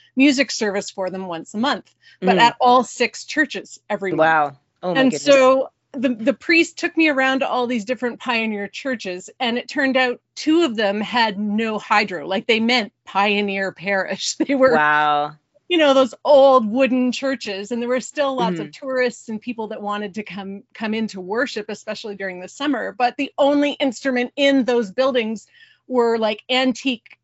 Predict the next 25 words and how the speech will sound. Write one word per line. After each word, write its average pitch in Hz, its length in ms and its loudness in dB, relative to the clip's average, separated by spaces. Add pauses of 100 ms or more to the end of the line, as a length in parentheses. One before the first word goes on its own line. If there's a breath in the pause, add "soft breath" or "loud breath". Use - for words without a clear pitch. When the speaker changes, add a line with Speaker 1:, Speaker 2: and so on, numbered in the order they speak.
(140)
Speaker 1:
pump 240 340 -2
organs. - 720 -10
And 214 160 -6
Speaker 2:
Wow. 143 240 4
Speaker 1:
I 247 60 4
don't 269 160 2
know 254 240 6
Speaker 2:
<laughs> 226 160 4
Speaker 1:
if - 200 4
your 302 160 0
listeners 311 380 2
know 285 260 6
about 269 280 4
those 254 180 0
instruments, 240 520 -4
but 254 120 -6
you 247 140 0
have 262 180 -2
to 247 100 -8
play 247 380 -2
the 226 140 -2
foot - 320 -4
pedals 202 640 -6 (520 soft breath)
like, 233 200 0
um, 202 320 -2